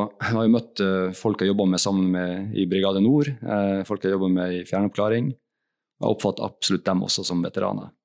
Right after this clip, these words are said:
Veteraner fra den kalde krigen, veteraner fra perioden etterpå, og veteraner fra internasjonale operasjoner. Så, eh,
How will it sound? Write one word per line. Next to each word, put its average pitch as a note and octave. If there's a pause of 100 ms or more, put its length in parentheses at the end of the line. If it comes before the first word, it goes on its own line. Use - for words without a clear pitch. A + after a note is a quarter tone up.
Veteraner G#2+
fra G2+
den F#2+
kalde G2+
krigen, A#2+ (680)
veteraner G2+
fra F#2+
perioden F#2+
etterpå, G#2+ (380)
og A2
veteraner F#2
fra G2
internasjonale F#2+
operasjoner. - (840)
Så, G#2+
eh, G2+